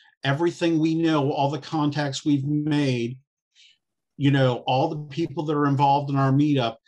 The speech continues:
go ahead and get that notification. So your chance to gain somebody is much greater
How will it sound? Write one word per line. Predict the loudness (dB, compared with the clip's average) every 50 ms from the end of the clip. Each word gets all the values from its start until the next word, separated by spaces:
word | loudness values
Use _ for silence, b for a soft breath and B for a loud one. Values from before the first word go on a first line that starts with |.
| b b b b _ -10 -2
go | 0 2 2 2
ahead | 2 0 0 0
and | 0 0 0 -2
get | -2 -2 -2 -2 -2
that | -4 -4 -4 -2 -2
notification. | -2 -2 -2 -2 -2 -6 -4 -2 -2 -2 -2 -2 -4 -10 -14 -18 _ _ b b b b
So | b -4 -2
your | -2 -2 0 0 0 0 0
chance | 0 -4 -4 -2 0 0 0 -2 -4
to | -6 -8
gain | -8 -8 -10 -4 0 2 2 2 2 0 -2
somebody | -2 -2 0 0 2 2 0 -2 -2 -4 -6 -8 -12 _ _ _ _ _ -4
is | -4 -2 0
much | 2 2 2 2 0 -2 -6 -4
greater | 0 2 4 4 4 2 2 0 -2 -4 -6